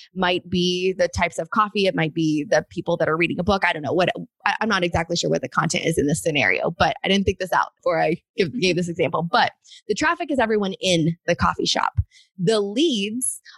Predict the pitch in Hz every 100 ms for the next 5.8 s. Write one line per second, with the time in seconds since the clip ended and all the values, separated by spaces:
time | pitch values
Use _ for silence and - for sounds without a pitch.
0 | _ 214 220 220 - 196 220 226 208 208
1 | 208 196 214 - 220 - - 240 247 202
2 | 202 180 - 220 226 170 156 185 254 277
3 | 208 269 415 185 180 165 175 156 143 -
4 | 185 233 - - 156 170 170 170 - -
5 | 175 185 175 - 95 143 160 208